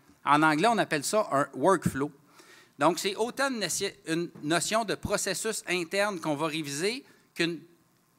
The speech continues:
une notion de prestation de service aux citoyens. Donc, l'entrée en vigueur du trois un un devrait être en simultané avec l'ouverture, ou à peu près, là, de notre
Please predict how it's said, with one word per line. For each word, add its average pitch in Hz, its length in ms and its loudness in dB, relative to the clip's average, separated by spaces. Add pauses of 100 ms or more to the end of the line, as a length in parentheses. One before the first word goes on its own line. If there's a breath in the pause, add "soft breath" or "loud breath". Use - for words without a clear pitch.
une 156 160 -2
notion 196 360 0
de 180 80 -4
prestation 190 720 -2
de 160 120 -4
service 165 560 -2
aux 151 80 -4
citoyens. 135 600 -4 (460 soft breath)
Donc, 156 300 2
l'entrée 220 460 4
en 202 100 4
vigueur 185 340 2
du 143 140 -12
trois 165 520 4
un 165 220 6
un 220 60 -4 (320 loud breath)
devrait 147 480 2
être 185 260 -2
en 147 140 0
simultané 185 920 0
avec 131 300 -4
l'ouverture, 165 800 -4
ou 147 160 0
à 165 80 8
peu 151 120 2
près, 147 280 0
là, 165 160 0
de 127 100 0
notre 131 220 -2